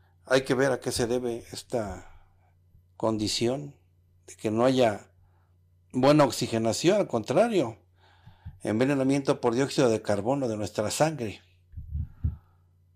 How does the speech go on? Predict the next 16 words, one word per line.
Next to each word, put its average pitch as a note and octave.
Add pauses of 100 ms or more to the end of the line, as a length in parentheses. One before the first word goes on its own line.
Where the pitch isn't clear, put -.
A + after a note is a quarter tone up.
Algunas G#3
causas A#3
que E3+
son F3+
comunes, F3
entonces, C3
vamos G2+
a G#2
citarlas. - (800)
Puede C3+
ser C#3
obesidad, A2+ (480)
se -
llamaría G#2+
síndrome C3
de G2+